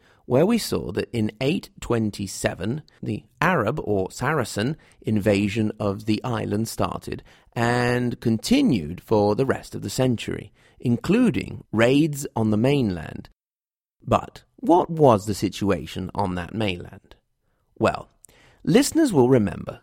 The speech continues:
that in the south, we had the Lombard Duchy of Benevento,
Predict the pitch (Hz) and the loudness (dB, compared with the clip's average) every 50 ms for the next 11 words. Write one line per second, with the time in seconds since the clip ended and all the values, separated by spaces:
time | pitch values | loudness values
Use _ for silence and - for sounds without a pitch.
0 | _ - - 139 135 - - - - 196 233 262 262 254 - - - - - - | _ -6 0 0 0 0 0 2 4 6 6 6 6 4 2 -2 -6 -6 -6 -8
1 | - - - - - _ _ _ _ _ _ _ - - 196 240 208 147 117 101 | -8 -12 -16 -20 -20 _ _ _ _ _ _ _ 0 2 4 4 4 4 2 -2
2 | 95 90 98 - - 123 127 113 120 120 123 127 147 175 190 202 202 180 139 113 | -2 -4 -6 -10 -6 -2 0 0 2 4 2 2 2 2 0 0 0 0 2 2
3 | 104 104 110 110 110 117 - - 95 - - - - - 101 - - 110 107 101 | 2 2 0 -2 -4 -4 -2 -2 -2 -4 -6 -12 -10 -8 -8 -6 -4 -2 -2 -2
4 | 104 - - - 113 113 113 113 110 107 101 110 101 92 90 82 - - - 52 | -2 -6 -12 -8 -2 0 2 2 2 2 2 2 0 0 -2 -6 -8 -10 -10 -10
5 | - | -10